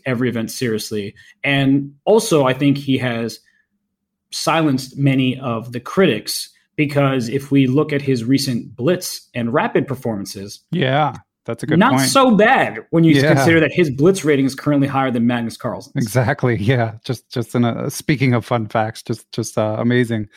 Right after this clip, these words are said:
Speaker 2: uh, the progress he's made. And obviously, I think that story was, uh, overblown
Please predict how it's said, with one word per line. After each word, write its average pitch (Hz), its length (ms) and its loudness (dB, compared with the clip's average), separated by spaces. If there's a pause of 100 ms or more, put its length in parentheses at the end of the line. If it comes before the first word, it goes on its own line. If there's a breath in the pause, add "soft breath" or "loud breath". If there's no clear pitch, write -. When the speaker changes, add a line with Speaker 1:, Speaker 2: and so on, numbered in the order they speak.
(340 loud breath)
Speaker 2:
uh, 104 240 0
the 110 120 -6
progress 117 420 0
he's 110 180 -6
made. 110 180 0
And 110 120 -2
obviously, 113 580 -4
I 113 160 -4
think 113 200 -6
that 104 160 -4
story 113 280 -4
was, 104 180 -6
uh, 101 220 -2 (420 soft breath)
overblown 113 760 0